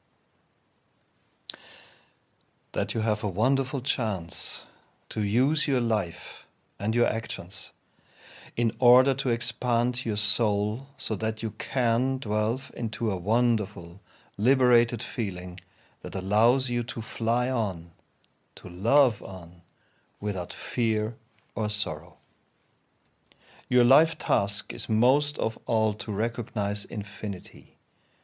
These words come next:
to live in freedom, and to accept all the forms on your planet. And most importantly, to also recognize the tools they present you with.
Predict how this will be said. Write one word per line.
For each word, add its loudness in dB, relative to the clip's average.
to -2
live 6
in 4
freedom, 0
and 0
to -2
accept -2
all 4
the 0
forms 2
on 2
your 4
planet. -8
And 4
most 6
importantly, -2
to -8
also 6
recognize 2
the -4
tools -4
they 2
present -2
you -2
with. -12